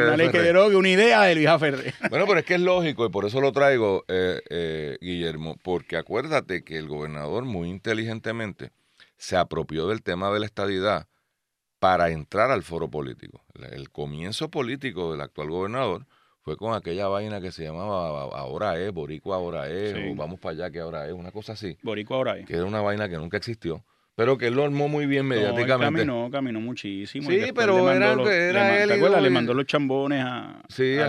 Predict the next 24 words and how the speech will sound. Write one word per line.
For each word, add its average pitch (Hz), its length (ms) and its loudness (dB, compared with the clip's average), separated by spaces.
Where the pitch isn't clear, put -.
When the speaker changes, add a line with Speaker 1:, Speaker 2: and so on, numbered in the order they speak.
Speaker 1:
David. 110 360 -6
Speaker 2:
a 98 60 -2
David, 104 520 0
por 127 180 -2
eso, 143 220 -2
pero 185 180 2
que 175 140 2
era 208 420 4
él 214 120 2
con 202 280 -2
Elías 175 240 -2
Sánchez 180 460 0
y 165 40 -2
dos 165 140 -2
o 180 40 -2
tres 185 160 -6
más, 175 260 -6
o 87 60 -12
sea, 110 200 -4
gente 127 320 -6
que 175 120 -4
no 151 200 -2
existía 165 520 -2
políticamente, 110 720 -4